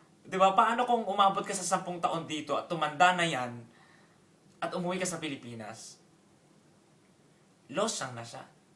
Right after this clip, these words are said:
Sana, dumating pa rin yung panahon na may taong magmahal at tumanggap sa kanya. Guys, napakaraming reasons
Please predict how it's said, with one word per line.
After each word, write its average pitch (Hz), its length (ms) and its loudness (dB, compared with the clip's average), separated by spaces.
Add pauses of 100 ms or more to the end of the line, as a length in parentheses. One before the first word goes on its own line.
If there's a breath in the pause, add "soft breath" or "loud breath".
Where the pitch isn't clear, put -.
(1600)
Sana, 214 560 0 (720)
dumating 208 400 -4
pa 220 80 2
rin 214 140 -4
yung - 40 -10
panahon 151 460 -2
na 143 80 -4
may 135 240 -8 (240)
taong 143 320 -4 (160)
magmahal 127 640 -6
at - 80 -16
tumanggap 120 400 -14
sa - 160 -16
kanya. 80 240 -20 (4000 loud breath)
Guys, 240 480 2
napakaraming 196 720 2
reasons 127 720 -8